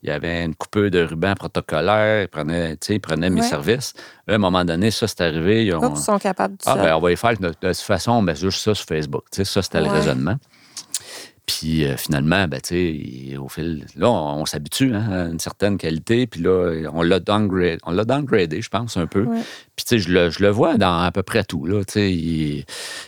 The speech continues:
Speaker 1: euh, à la télé, là, comme je disais, euh, tu sais, je veux bien croire que c'était la covid puis qu'on a des, dans Zoom, mais tu sais, euh, un reporter avec un iPhone puis une oreillette, là, euh, je veux dire, un micro, ça coûte pas si cher que ça, là. Puis, tu sais, avant, t'en-, t'envoyais, euh, je sais pas, moi, euh,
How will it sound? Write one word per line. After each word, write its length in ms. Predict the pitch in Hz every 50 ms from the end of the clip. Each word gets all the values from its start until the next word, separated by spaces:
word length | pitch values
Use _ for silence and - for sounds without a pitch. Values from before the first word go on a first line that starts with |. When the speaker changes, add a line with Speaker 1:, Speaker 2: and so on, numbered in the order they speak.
| - -
Speaker 1:
euh, 720 | 71 76 73 73 71 71 69 71 71 73 73 71 71 71 69 69 71 71
à 100 | 71 78
la 60 | 80
télé, 360 | - 92 87 87 98 110 110
là, 80 | 98 92
comme 180 | - 87 78 73
je 60 | 73
disais, 140 | 76 80 98 107
euh, 500 | 107 98 90 85 80 73 71 71 73 71 69 67 65 _
tu 140 | - 98 101
sais, 60 | 92
je 140 | 80 - 87
veux 60 | 87
bien 180 | 78 98 101 98
croire 200 | - 107 113 117
que 40 |
c'était 120 | 107 - 92
la 80 | 87
covid 340 | - 87 80 80 80 107 113 107 101
puis 120 | - - -
qu'on 260 | 85 78 78 78 80
a 60 | 87
des, 220 | 80 82 87 80
dans 300 | 76 - 80 78 80 80 80
Zoom, 260 | 78 101 107 120 113
mais 180 | 98 85 80 76
tu 80 | - -
sais, 280 | 98 104 104 101 90
euh, 360 | 85 82 80 76 78 78 78
un 20 | 80
reporter 580 | 78 101 95 - - - - 117 117 123 120 107
avec 220 | 90 87 90 -
un 180 | 95 87 85 85
iPhone 440 | 85 85 82 - 113 110 107 107 98
puis 100 | 87 82
une 180 | 80 82 85
oreillette, 520 | 87 87 87 87 85 87 98 104 104 - -
là, 80 | 92
euh, 420 | 87 90 87 85 80 85 82 80 78
je 160 | 76 - 87
veux 60 | 85
dire, 180 | 78 85 90 87
un 40 | 85
micro, 300 | 90 87 - - 104 107
ça 80 | - -
coûte 120 | - 92
pas 100 | - 95
si 100 | 87 -
cher 200 | - - 90 87
que 120 | 85 87 82
ça, 140 | - 101
là. 140 | 104 107 107
Puis, 260 | 104 101 92 - -
tu 400 | - - - - - - - - -
sais, 100 | - -
avant, 320 | 117 107 98 98 120 131 123
t'en-, 240 | - 98 95 95
t'envoyais, 500 | 90 - 95 92 87 92 98 92 95 107 117
euh, 760 | 120 120 113 104 95 90 87 82 82 80 80 82 78 78 76
je 60 | -
sais 40 | -
pas, 120 | - 110
moi, 160 | 110 104 101 101
euh, 480 | 101 92 90 85 80 80 78 78 78